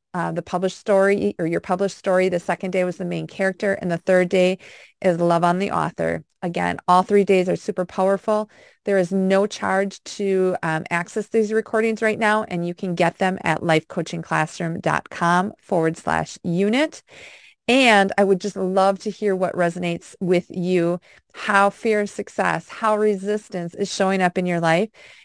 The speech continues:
and what do you want to do with it? Like, you get to choose.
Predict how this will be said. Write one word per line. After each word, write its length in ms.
and 180
what 160
do 120
you 60
want 140
to 80
do 180
with 180
it? 180
Like, 180
you 320
get 240
to 120
choose. 640